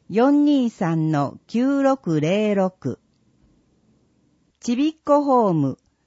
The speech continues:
放課後児童クラブ支援員を募集。会計年度任用職員。九月一日採用です。詳しくは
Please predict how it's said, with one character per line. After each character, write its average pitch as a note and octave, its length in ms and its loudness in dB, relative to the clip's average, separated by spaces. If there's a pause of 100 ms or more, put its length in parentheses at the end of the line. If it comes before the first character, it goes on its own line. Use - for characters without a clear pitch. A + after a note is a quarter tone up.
(120)
放 C#4 300 0
課 C4+ 200 -2
後 A#3+ 200 0
児 G3+ 180 -4
童 C#4 260 4
ク C4 200 -4
ラ G#3 160 0
ブ C#3 260 -6
支 B3 260 -6
援 C#4 300 0
員 D#3+ 300 0
を B2+ 100 -4
募 C#3 160 -2
集。 D3 480 -4 (640)
会 C4 300 -2
計 C#4 300 -2
年 B3 280 -2
度 D#3 140 0
任 G3+ 320 2
用 A3 260 0
職 G3 440 -4
員。 B2 280 -2 (920)
九 C#4 140 -8
月 C4 480 -2
一 G#3+ 180 -4
日 G3 540 -4
採 F#3+ 360 -2
用 F#3 300 2
で D#3 160 -2
す。 - 300 -20 (500)
詳 B3+ 240 0
し - 180 -14
く F#3+ 140 -8
は D3 240 -4